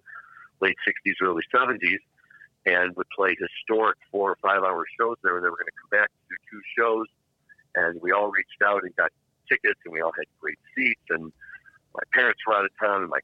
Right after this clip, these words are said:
college friends were all coming in, and we were gonna have a big party. And Jerry had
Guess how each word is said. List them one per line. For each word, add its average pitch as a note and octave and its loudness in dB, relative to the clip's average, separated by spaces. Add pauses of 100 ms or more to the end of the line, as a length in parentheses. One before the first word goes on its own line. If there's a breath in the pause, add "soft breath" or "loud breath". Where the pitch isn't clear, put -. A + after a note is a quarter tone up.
college A#2 2 (100)
friends G#2 0
were G#2 -2
all G2 0 (100)
coming F2 -6
in, C3 4
and A2+ 2
we F#2 0
were F2+ 2
gonna F2+ 0
have F#2+ 0
a - -14
big G#2+ -2 (120)
party. G#2 0
And E2+ -10 (120)
Jerry G2+ 2 (640)
had F#2+ 2